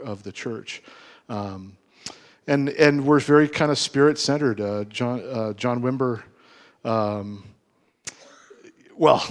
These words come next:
I, I guess I'm going in two directions at once. Um, we love the Holy Spirit, uh, but also we love to do the stuff.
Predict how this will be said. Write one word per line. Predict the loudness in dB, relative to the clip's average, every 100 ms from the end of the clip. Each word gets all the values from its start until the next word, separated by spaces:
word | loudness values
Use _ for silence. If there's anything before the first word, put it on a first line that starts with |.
| -4
I, | 0 0 0
I |
guess | -2 -2
I'm | -2
going | -2 -2
in | -2
two | -2
directions | -2 -2 -4 -6
at | -6
once. | -6 -8 -10 -16 -20 -20 _
Um, | 0 2 2 0
we | 0
love | 4 4
the | 4
Holy | 2 0
Spirit, | -2 -2 -2 -2 -8 -20 -20 -20 _
uh, | -2 0
but | 4
also | 4 4 2
we | 2
love | 2 2
to | 0
do | -4 -4
the | -2
stuff. | -2 -2 -4 -10 -16